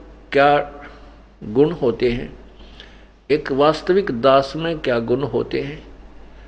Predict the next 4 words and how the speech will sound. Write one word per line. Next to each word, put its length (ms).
एक 420
वास्तविक 600
संत 480
में 300